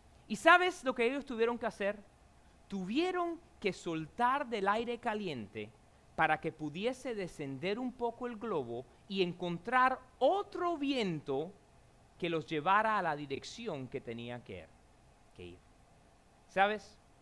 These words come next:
En la vida, nosotros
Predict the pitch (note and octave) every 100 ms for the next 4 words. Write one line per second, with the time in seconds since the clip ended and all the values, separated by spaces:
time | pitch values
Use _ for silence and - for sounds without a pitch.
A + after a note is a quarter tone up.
0 | - - C4+ B3+ A3 G3+ G#3 D#4+ C#3+ A#2+
1 | F3+ - - - - - - - - -
2 | G3+ A3 - E4 F#4+ F#4+ A#3+ B3+ - -